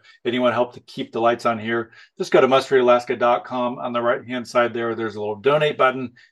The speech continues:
Every five dollars, ten dollars, hundred dollars helps keep the lights on here at Must Read Alaska. We're not funded by some secret dark web nonprofit money conglomerate.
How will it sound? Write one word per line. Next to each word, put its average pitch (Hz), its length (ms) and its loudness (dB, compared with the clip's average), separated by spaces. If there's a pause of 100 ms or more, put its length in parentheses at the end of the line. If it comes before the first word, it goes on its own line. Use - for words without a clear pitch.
Every 139 260 6
five 135 340 4
dollars, 120 360 2
ten 123 200 -6
dollars, 113 340 -4
hundred 117 260 -8
dollars 110 380 -2 (380)
helps 156 320 6
keep - 340 -6
the 117 100 -4
lights 120 340 2
on 117 180 0
here 120 180 -4
at 113 60 -4
Must 120 200 -8
Read 120 120 0
Alaska. 117 420 -2
We're 117 160 -2
not 135 300 -4
funded 135 300 -2
by 117 180 2
some 113 240 -10
secret 131 460 -6 (360)
dark 127 280 2
web 120 220 2
nonprofit 120 760 -2
money 127 260 -4
conglomerate. 110 640 -6